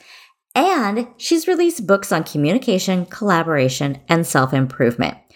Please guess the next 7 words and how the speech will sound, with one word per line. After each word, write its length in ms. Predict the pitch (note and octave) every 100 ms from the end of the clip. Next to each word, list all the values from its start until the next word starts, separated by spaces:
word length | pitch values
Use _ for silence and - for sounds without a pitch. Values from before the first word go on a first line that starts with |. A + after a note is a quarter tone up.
| - - -
Nowadays, 640 | F3+ G#3+ C#4 F#3 D#3 E3
you'll 100 | F3+
find 280 | C3+ D3 C#3+
her 100 | C#3
speaking 480 | C3+ - C3 - D3+
at 120 | G#3+
conferences, 880 | G#3 E3 D3+ D3+ D3+ D3+ F3 C4 -